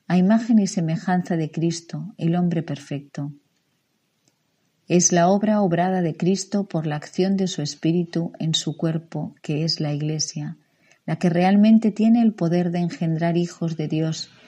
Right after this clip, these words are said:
en el periodo histórico que se abre desde la ascensión del Señor a los cielos hasta su parusía en gloria, y que constituye el tiempo de la Iglesia. De este modo, la misión de la esposa de Cristo,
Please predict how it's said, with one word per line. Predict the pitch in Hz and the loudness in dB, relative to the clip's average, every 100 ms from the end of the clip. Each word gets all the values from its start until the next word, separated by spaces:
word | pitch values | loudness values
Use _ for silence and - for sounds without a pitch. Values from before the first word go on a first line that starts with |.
| - - 180 | -20 -10 0
en | 175 | 2
el | 175 | 4
periodo | 175 170 190 196 | 2 4 4 4
histórico | 180 - 208 208 226 - 220 220 - - | 2 0 0 0 0 -2 -4 -4 -12 -8
que | - | -2
se | 175 - 170 | 0 2 2
abre | 160 156 151 | 2 -2 -2
desde | 160 156 | -2 -2
la | 156 160 | -2 -2
ascensión | - 160 156 - 214 214 | -4 -4 -2 0 2 2
del | 180 165 | 2 -2
Señor | 170 160 175 202 - - - - | -4 -2 0 -2 -4 -12 -20 -12
a | 156 160 | -4 -4
los | 156 - | -4 -2
cielos | 202 240 254 277 - _ _ - - | 0 0 0 -4 -8 _ _ -14 -4
hasta | 180 - 180 | -2 0 -2
su | - 175 | -2 0
parusía | 170 160 156 - 175 170 | 0 0 0 -2 0 0
en | 165 | -2
gloria, | 165 156 151 147 151 - _ _ | -2 -2 -4 -8 -10 -14 _ _
y | 196 180 | -4 2
que | 190 | 2
constituye | 190 190 - 196 180 240 247 262 226 | 2 0 0 -2 0 0 0 0 0
el | 175 165 | 0 0
tiempo | 165 220 233 190 160 | 2 4 4 4 0
de | 151 | -2
la | |
Iglesia. | 151 147 151 - 156 147 147 - _ _ _ _ _ _ _ _ | -4 -4 -4 -6 -8 -8 -10 -16 _ _ _ _ _ _ _ _
De | 165 175 | 2 2
este | - 180 | 2 0
modo, | 180 190 202 240 240 _ _ _ - | 2 0 0 -2 -4 _ _ _ -2
la | 170 | 2
misión | 170 170 - 214 220 | 2 2 2 4 4
de | 190 | 4
la | 165 | 0
esposa | 160 - 208 208 196 | -2 -2 -2 0 -2
de | 160 151 | -2 0
Cristo, | 170 180 - 214 | 0 0 -2 -4